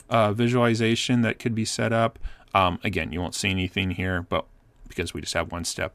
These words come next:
it's there. So, uh, that concludes, uh, showing you through the different parts of how to set up a goal in Google Analytics.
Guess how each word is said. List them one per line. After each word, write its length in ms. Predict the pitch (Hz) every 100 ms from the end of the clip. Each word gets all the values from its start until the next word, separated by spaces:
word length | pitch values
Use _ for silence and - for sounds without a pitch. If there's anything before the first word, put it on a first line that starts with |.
| -
it's 200 | 98 -
there. 260 | - - - - - - - - - - - _ _ - - _ _ _ _ _ _ _
So, 420 | - - 190 175 - - -
uh, 180 | 165 160
that 300 | 139 160 175
concludes, 560 | 208 185 190 185 147 -
uh, 180 | 147 147
showing 300 | - 156 156
you 140 | 156
through 360 | 139 - 147 143
the 100 | 131
different 460 | 131 - 143 123 -
parts 380 | 135 127 120
of 120 | 120 117
how 160 | 117
to 60 | 117
set 260 | - 120 127
up 200 | 135 - -
a 320 | 120 113 110
goal 520 | 127 113 113 127 147 - -
in 460 | 117 113 113 123 - - _ _ _ _ -
Google 220 | 117 123
Analytics. 640 | 123 131 110 143 - -